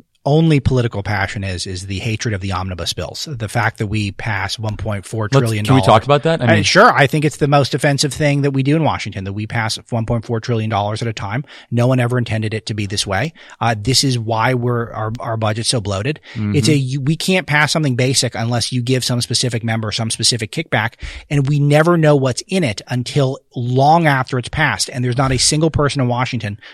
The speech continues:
Speaker 1: with any authority who, who stands up to
Speaker 2: Well,
Speaker 1: this.
Speaker 2: and so the, the way I look at omnibus bills, it should be the same as criminal proceedings.
Speaker 1: Yeah.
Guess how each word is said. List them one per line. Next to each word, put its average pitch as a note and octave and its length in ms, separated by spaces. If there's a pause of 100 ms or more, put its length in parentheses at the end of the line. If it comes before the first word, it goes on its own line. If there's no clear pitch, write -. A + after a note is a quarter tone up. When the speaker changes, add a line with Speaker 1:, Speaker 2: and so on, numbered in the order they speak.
(100)
Speaker 1:
with A#2+ 140
any B2 160
authority A2+ 400
who, B2+ 240
who C#3 260
stands F3+ 380
up - 80
to C3+ 40
Speaker 2:
Well, C#3 120
Speaker 1:
this. - 120
Speaker 2:
and B2 140
so A#2 440 (1040)
the, A#2+ 160 (200)
the B2 100
way C3 140
I D3 80
look A#2+ 240
at G#2+ 40
omnibus G2+ 420
bills, G2 260
it D#2+ 60
should - 100
be G2+ 80
the F#2+ 40
same G#2+ 240
as F#2 80
criminal G2 360
proceedings. G#2 640
Speaker 1:
Yeah. A2+ 140